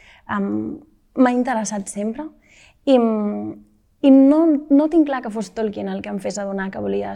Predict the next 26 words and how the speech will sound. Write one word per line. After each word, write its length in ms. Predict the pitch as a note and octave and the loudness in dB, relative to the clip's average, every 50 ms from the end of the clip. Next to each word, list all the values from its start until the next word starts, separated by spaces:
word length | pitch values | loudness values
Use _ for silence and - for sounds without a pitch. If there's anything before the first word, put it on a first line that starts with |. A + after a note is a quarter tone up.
| G3+ _ | -12 _
que 100 | - G#3 | -6 -4
volia 280 | G3 G3 G3 G#3 G#3 G3 | -4 -4 -4 -6 -8 -10
escriure 540 | - - - G#3 G#3 G3+ G3+ G#3 G3+ G3 G3 F#3 F#3 F#3+ G3+ G3+ _ _ _ _ _ _ _ _ _ _ _ _ - | -12 -10 -6 -4 -4 -2 -2 -4 -6 -8 -8 -8 -10 -14 -16 -18 _ _ _ _ _ _ _ _ _ _ _ _ -2
històries. 880 | A3 - - - G#3 G3 G3 F#3+ F#3 - G3 G3 - - - - - _ _ _ - - _ _ - | -2 -2 -4 -6 -6 -4 -4 -4 -6 -8 -10 -12 -12 -12 -12 -14 -14 _ _ _ -20 -20 _ _ -4
Em, 160 | A3 G3+ G3 G3 F#3+ F#3+ F#3+ F#3+ G3+ G3+ G#3+ - - - - | -2 -2 0 0 -2 -2 -4 -6 -8 -10 -12 -16 -10 -4 -2
crec 160 | A#3 A#3 A#3 | -2 -2 0
que 80 | C#4 C#4 | -2 -2
anaven 380 | B3 A3+ A#3 B3+ C4+ B3 G#3+ G#3 G#3 | -2 -2 -2 -4 -4 -4 -4 -6 -6
en, 160 | G#3 A3 G3 F#3+ F#3 F#3 F#3+ G3 G3 G3+ G#3+ A3 B3 _ _ _ _ _ _ _ _ _ - | -6 -6 -4 -4 -4 -6 -8 -10 -12 -14 -18 -20 -20 _ _ _ _ _ _ _ _ _ -8
en, 100 | A#3+ A#3 A#3 A3+ | -8 -4 -2 -2
anava 180 | G3+ G#3 B3+ C#4 | -2 2 4 2
en 80 | C4 A3+ | 4 2
paral·lel 460 | A#3 G3+ F#3+ F#3+ F#3+ F3+ F3 F#3 G3 | 0 -2 -2 -4 -4 -4 -6 -6 -4
i, 20 | |
per 140 | G3 G#3 G#3 | -4 -2 -2
exemple, 240 | G3 G#3+ G#3 G#3+ G#3 | -2 -2 0 0 0
mai 360 | G3+ G3 G3+ A3 A3 G#3+ G#3+ G#3+ - _ _ _ _ _ _ _ _ | -2 -2 -4 -4 -6 -8 -10 -12 -16 _ _ _ _ _ _ _ _
he 80 | A3+ A3+ | -2 0
tingut 300 | A#3 A3 G3 F#3+ G3 G3+ | 0 0 -2 -2 -4 -6
les 160 | G#3 G3+ G3 G3 | -6 -8 -8 -8
ganes 240 | G3+ G3+ G3 F#3+ | -8 -8 -10 -10
d'escriure 480 | - G3 F#3 - - G#3 G3 F#3+ G3 F#3+ | -12 -14 -14 -12 -10 -8 -6 -6 -6 -6
res 240 | F#3+ G3 F#3+ F#3 - | -6 -8 -10 -12 -12
que 80 | - F#3+ | -10 -10
s'assemblés 460 | - F#3 G3 G3 G3 G3+ G#3 G3 F#3+ | -8 -6 -4 -2 -2 -2 -2 -4 -4
específicament 800 | F3+ - A3 F#3+ B3 A#3+ - A#3 A3+ - G#3 G3+ G3+ G3 G3 | -6 -8 -4 -2 0 0 0 -2 -6 -6 -6 -6 -4 -6 -6